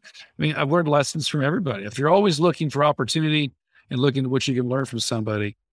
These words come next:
it's a good place to be. So, and you can learn, you know, both affirmative and negative. Somebody made some mistakes. You can learn from that too. You haven't repeated, but, "Oh, that was a mistake," or people do things well. It's, it's just a, uh, there, there's, it, if you view life like a buffet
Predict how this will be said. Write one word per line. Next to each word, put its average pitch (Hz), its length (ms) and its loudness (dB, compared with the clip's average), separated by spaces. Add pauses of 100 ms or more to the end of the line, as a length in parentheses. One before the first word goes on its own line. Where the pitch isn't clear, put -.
(120)
it's - 100 -4
a - 20 -4
good 160 160 2
place 156 280 2
to 135 100 -4
be. 127 240 -2
So, 131 160 -2
and 135 200 -2
you 160 60 0
can 160 120 -2
learn, 160 320 -2 (340)
you 143 80 -2
know, 127 60 0
both 143 200 2
affirmative 147 460 2
and 185 140 4
negative. 117 280 0
Somebody 156 320 0
made 151 240 2
some 143 140 -4
mistakes. 196 480 0
You 151 60 -4
can 151 80 -2
learn 160 160 4
from 151 120 -2
that 170 200 2
too. 208 220 0
You 147 140 2
haven't 156 240 2
repeated, 160 400 2
but, 143 120 0
"Oh, 185 180 2
that 202 120 2
was 180 140 0
a 139 40 -2
mistake," 135 480 -2
or 110 180 -4 (260)
people 151 220 0
do 143 120 0
things 131 280 0
well. 139 420 0
It's, 143 320 -6
it's 135 160 -8
just 156 240 0
a, 135 160 2 (480)
uh, 135 220 -4
there, 147 320 -6
there's, 143 320 -2
it, 156 180 -4
if - 520 -10
you 139 80 2
view 214 200 2
life 185 480 2
like 135 280 -4
a 131 40 0
buffet 131 720 2